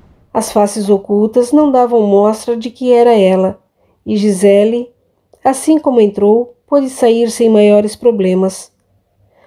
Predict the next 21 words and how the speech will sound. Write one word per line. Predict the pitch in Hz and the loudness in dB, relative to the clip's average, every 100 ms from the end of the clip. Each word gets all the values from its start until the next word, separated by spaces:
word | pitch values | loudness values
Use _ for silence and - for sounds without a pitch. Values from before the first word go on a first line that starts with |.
| _ | _
Alguns | - 214 208 | -4 0 0
minutos | 196 208 196 196 185 | 2 2 2 -2 -4
depois | 190 - 196 196 220 - | -4 -2 0 0 0 -6
que | - | -2
ela | 196 190 | 0 -2
se | - | -6
foi, | - - 190 220 254 - _ _ _ 320 | -14 -2 0 0 -4 -14 _ _ _ -6
Esteban | 294 - 277 262 254 | -4 0 0 0 0
também | 247 233 226 | 0 0 -2
se | 233 | -2
levantou. | 226 226 226 220 190 190 - _ _ _ _ _ _ _ _ _ - | -2 -2 -4 -2 -4 -4 -10 _ _ _ _ _ _ _ _ _ -4
Estava | 294 - 285 277 | -2 0 0 -2
ficando | 277 - 240 247 233 | -6 -2 0 0 0
cansado | 233 226 - 214 214 | 0 0 0 -2 0
daquilo. | 220 226 - 202 190 190 190 _ _ _ _ _ _ _ 302 | -2 -4 -4 -2 -2 -2 -8 _ _ _ _ _ _ _ 0
Gisele | 311 269 277 269 | 2 2 0 -2
vivia | 233 220 214 240 | -4 -6 -2 -2
se | 233 233 | -2 0
metendo | 208 196 202 220 226 | 0 0 0 2 2
em | 254 | 2
encrencas, | 233 202 196 196 196 185 - | 0 2 2 2 -2 -6 -14